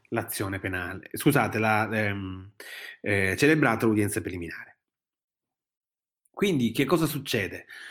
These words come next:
Succede che questa sentenza che ha bloccato il processo perché l'accusa era infondata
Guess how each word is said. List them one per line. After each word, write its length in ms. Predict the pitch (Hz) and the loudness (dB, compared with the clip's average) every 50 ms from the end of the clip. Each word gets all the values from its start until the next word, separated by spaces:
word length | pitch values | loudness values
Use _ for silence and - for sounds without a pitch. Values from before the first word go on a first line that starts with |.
| - - - | -18 -18 -18
Succede 640 | - - - 220 214 - 208 185 139 123 117 113 110 113 | -10 -6 -6 -2 2 4 6 6 6 6 4 2 0 2
che 480 | - 175 156 131 110 98 95 - - - | 4 4 6 6 4 2 -2 -6 -6 0
questa 320 | - 208 196 - 190 170 | 2 2 4 4 2 0
sentenza 880 | - 139 127 123 - - 156 135 127 117 107 104 - - 98 92 90 - | 2 2 0 0 2 2 4 4 4 4 0 -2 -6 -6 -6 -6 -8 -4
che 180 | - 143 139 135 | 2 4 4 4
ha 120 | 127 123 | 4 4
bloccato 680 | 117 120 131 131 117 - - - 190 208 196 160 135 131 | 2 2 2 2 2 2 2 2 4 4 4 4 2 -2
il 120 | 117 104 | -4 -4
processo 760 | - 120 113 110 - 139 139 123 - - - - 117 101 95 | -4 -6 -6 -2 0 0 0 0 -2 -4 -6 -6 -6 -6 -6
perché 260 | 110 104 - - 127 | -8 -6 -2 -2 -2
l'accusa 400 | 117 113 - - 156 127 - 117 | -2 -2 0 2 2 2 2 2
era 80 | 107 104 | 0 2
infondata 800 | 110 110 - 165 190 208 190 147 104 90 87 85 - 160 165 | 0 0 2 0 0 2 2 2 2 2 0 -2 0 0 0